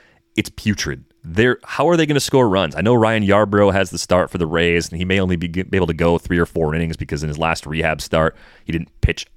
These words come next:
all that deep into the game. Who cares? The Rays have one of the deepest, best bullpens in the league. They're gonna come at you with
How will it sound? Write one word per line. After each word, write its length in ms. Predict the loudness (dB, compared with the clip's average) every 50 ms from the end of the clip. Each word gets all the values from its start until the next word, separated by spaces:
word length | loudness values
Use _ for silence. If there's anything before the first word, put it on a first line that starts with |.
| _ _
all 260 | 0 0 2 2 0
that 280 | 0 -2 -2 -2 -6 -10
deep 260 | -10 -10 -10 -10 -10 -12
into 160 | -12 -10 -12
the 60 | -14
game. 420 | -10 -6 -6 -4 -4 -4 -6 -8 -12 _ _ _ _ _ _ _ _ _ _ _ _ _ _ _ _
Who 100 | _ -16
cares? 400 | -16 -6 -2 0 2 2 0 0
The 100 | -2 -6
Rays 320 | -6 -2 -2 -2 -2 -2 0
have 180 | -2 -2 0
one 120 | 0 0 0
of 80 | 2
the 80 | 0 -2
deepest, 580 | -2 -4 -6 -8 -6 -2 -4 -4 -4 -4 -6 -4
best 380 | -2 -2 -2 -4 -8 -14 -4
bullpens 560 | 0 0 0 2 0 -2 -4 -4 -6 -8 -6
in 100 | -6 -4
the 80 | -2 -2
league. 300 | -4 -6 -8 -12 -12 -6
They're 100 | -6 -4
gonna 160 | -2 -2 -4
come 220 | -2 -2 -2 -2 0
at 240 | 0 -2 -2 0
you 100 | -2 2
with 180 | 2 2 0 0